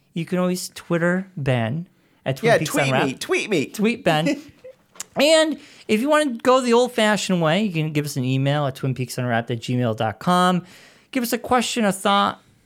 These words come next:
Speaker 1: a theory, or, hey, you say, "Hey, can you read this on the feedback show next year?" Um, we will definitely try to do that. Support us at TeePublic.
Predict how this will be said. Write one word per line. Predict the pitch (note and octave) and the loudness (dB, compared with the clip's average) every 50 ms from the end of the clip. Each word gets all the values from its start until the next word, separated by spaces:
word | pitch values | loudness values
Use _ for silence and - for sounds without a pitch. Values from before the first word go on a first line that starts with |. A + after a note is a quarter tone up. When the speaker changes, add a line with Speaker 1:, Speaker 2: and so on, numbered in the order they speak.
| _ - | _ -6
Speaker 1:
a | D3+ | -6
theory, | - - - C4 B3+ C#4 C4+ B3 B3 B3 B3+ B3+ A#3+ - _ _ _ _ _ _ _ _ _ _ _ | -6 -4 -4 -2 0 2 2 2 2 2 0 0 -4 -8 _ _ _ _ _ _ _ _ _ _ _
or, | - C4+ D4+ D4+ D4+ D4+ D4+ - _ _ | 0 0 2 2 0 -2 -6 -12 _ _
hey, | - B3 C4 C4+ | -2 0 0 2
you | A3+ F#3 F3 | 2 2 0
say, | - - G#3+ G3 F3 | 0 0 -2 0 0
"Hey, | F#3+ G#3 F#3+ C#3 | 0 0 0 -2
can | - - F#3+ | -2 -4 -2
you | F#3 | -2
read | F3 G3 F#3 | -2 -2 -2
this | F#3+ F#3+ - | -4 -2 -2
on | G3 F#3 F3+ | 0 0 0
the | E3 | -2
feedback | F3+ - - G3 F#3+ E3+ E3 E3+ E3 D#3+ - | -4 -4 -4 -2 -2 0 0 0 0 -2 -2
show | - E3+ E3 | -2 -2 0
next | D#3+ D#3+ D3 - - - | 0 0 -2 -4 -4 -2
year?" | D#3+ D3+ D3+ D3 C#3 C#3+ - _ _ _ _ _ _ _ | 0 0 0 0 -2 -6 -12 _ _ _ _ _ _ _
Um, | - - B2+ C3 B2+ B2+ B2 B2 B2 B2 C#3 F#3 | -4 -2 -2 -2 -2 -2 -2 -4 -6 -8 -10 -10
we | - D3 C3+ C3 | -6 -4 -4 -4
will | B2 B2 A#2+ | -4 -4 -4
definitely | A#2 C3+ C3 - - C#3+ C3+ B2+ A#2 | -2 -2 -2 -2 -2 -4 -4 -4 -6
try | - - C#3 B2+ | -4 -4 -4 -4
to | B2 | -2
do | A#2 A#2+ A#2 | -4 -6 -6
that. | A#2 A#2 A2 G#2+ G#2+ - - - - _ _ _ _ | -4 -2 -2 -2 -4 -6 -10 -16 -20 _ _ _ _
Support | - - - F3 D3+ - - - G#3 G#3 G#3+ G#3+ | -14 -6 -6 -6 -6 -6 -4 0 2 4 4 4
us | A3+ A3 A3 | 4 2 2
at | G#3 D#3+ | 0 -2
TeePublic. | - - - G3+ F#3+ - - G3 A3+ A3 C4 C4+ C4+ C4+ - - | -2 -2 -2 -2 -2 0 0 0 0 2 2 0 0 -2 -6 -12